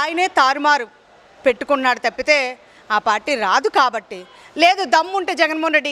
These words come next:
ఈ నూట యాభై మంది గెలిచారు కదా, why not వన్ సెవెంటీ ఫైవ్, ఇదే నూట యాభై మంది నించోబెట్టు, ఇరవై మూడు కూడా రావేమో అన్న టైప్ ఆలోచనలో ఉన్నాడు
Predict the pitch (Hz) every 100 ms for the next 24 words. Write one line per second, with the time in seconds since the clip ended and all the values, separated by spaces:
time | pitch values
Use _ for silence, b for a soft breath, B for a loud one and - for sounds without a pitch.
0 | 285 330 302 311 320 320 311 277 294 330
1 | 311 302 262 277 294 302 285 269 240 b
2 | - 269 269 285 254 262 B B B 349
3 | 466 453 440 453 427 440 403 381 453 403
4 | 392 381 - _ - - - - - 247
5 | 269 277 277 294 277 262 262 254 233 -
6 | - - - - - - - - - -
7 | - - 240 262 254 254 311 370 269 254
8 | 269 - 269 208 208 247 240